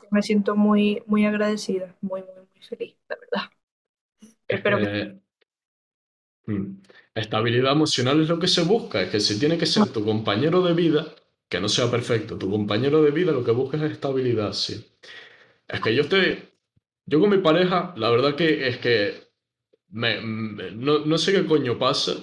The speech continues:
Speaker 2: pero es que es todo como muy película, ¿no? Como que, ¿en
Speaker 1: Me
Speaker 2: qué
Speaker 1: pasa
Speaker 2: momento?
Speaker 1: también.
Speaker 2: ¿en qué momento iba yo a encontrar esto algún día? Y, y, y, y es que hay gente que en la vida encuentra eso.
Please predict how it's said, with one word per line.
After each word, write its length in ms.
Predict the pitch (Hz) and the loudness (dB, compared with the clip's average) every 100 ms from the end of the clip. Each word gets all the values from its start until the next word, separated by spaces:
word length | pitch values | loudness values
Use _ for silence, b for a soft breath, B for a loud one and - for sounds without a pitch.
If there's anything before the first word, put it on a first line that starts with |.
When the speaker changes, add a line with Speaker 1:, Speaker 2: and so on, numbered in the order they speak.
| - | -4
Speaker 2:
pero 180 | 117 120 | 0 0
es 60 | - | 0
que 180 | 131 | 0
es 120 | 151 185 | 0 2
todo 220 | 185 185 | 2 2
como 180 | 180 170 | 0 2
muy 160 | 185 | 2
película, 680 | 180 160 131 120 107 107 98 | 2 2 2 -2 -4 -4 0
¿no? 320 | 151 - - | -2 -4 -4
Como 280 | 127 123 123 | -2 -2 0
que, 560 | 127 127 127 123 123 | 2 2 2 2 2
¿en 80 | 127 | 4
Speaker 1:
Me 80 | 226 | 4
Speaker 2:
qué 100 | - | 4
Speaker 1:
pasa 100 | 226 | 4
Speaker 2:
momento? 340 | 226 196 240 220 | 4 2 0 -2
Speaker 1:
también. 220 | 170 - - _ _ _ _ _ _ _ | -6 -14 -20 _ _ _ _ _ _ _
Speaker 2:
¿en 240 | 120 127 127 | -2 -2 2
qué 140 | 190 | 2
momento 680 | 233 214 226 277 254 233 185 | 4 4 4 0 0 0 2
iba 200 | 196 202 | 2 4
yo 100 | 208 | 2
a 60 | 185 | 2
encontrar 440 | 190 190 202 185 | 0 2 4 2
esto 220 | 170 170 | 2 2
algún 300 | 151 147 127 107 | 2 2 0 0
día? 420 | 104 95 - - _ _ _ _ | 0 0 -4 -16 _ _ _ _
Y, 80 | 120 | -10
y, 480 | 120 120 120 117 113 | -8 -6 -4 -4 -6
y, 520 | 113 110 107 104 107 | -6 -4 -4 -4 -4
y 240 | 104 104 104 | -4 -4 -6
es 80 | - | -4
que 100 | 135 | -2
hay 80 | 131 | 0
gente 260 | 170 214 220 | 0 2 2
que 80 | 165 | 2
en 100 | 135 | 2
la 120 | 117 | 2
vida 260 | 156 185 | 2 2
encuentra 580 | 139 123 131 123 123 117 | 0 0 -2 0 0 2
eso. 360 | 110 - - | 2 0 -4